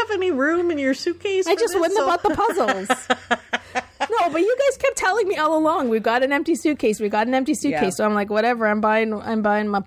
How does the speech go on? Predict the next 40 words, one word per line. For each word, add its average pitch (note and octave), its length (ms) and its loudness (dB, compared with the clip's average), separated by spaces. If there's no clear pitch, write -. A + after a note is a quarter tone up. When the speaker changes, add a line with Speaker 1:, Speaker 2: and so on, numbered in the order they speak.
Speaker 2:
I'm G#3+ 120 0
buying G3 180 2
my G3+ 100 -6
puzzles." G#3 540 -2
Speaker 1:
So, G#3+ 80 -10
so G#3+ 160 0
Becky G#3 380 -2
brought G3 540 0
a, F#3 220 0
literally G3 720 -2
an F#3+ 160 -4
empty F#3+ 460 -2
suitcase. F3 680 -6
So B3+ 80 -4
Speaker 2:
Mm-hmm. G#3 320 2
Speaker 1:
all G3+ 200 4
of A#3+ 100 -2
her B3+ 120 0
clothes G3+ 400 0
fit G3 240 0
in G3+ 100 2
her G3 180 0
suitcase F3+ 560 -2
and F#3 280 -2
some F#3+ 180 -2
of E3+ 100 -6
her F#3 120 -2
merch. E3 420 -4
And G3 220 0
then F#3+ 300 -2
we A3+ 300 0
filled F#3 680 -2
one F#3 340 0
suitcase F#3+ 640 -4
full F3+ 200 2
of E3+ 120 0
stuff - 300 -2
that G3+ 120 -4
we A#3 140 -4
bought. E3+ 520 -2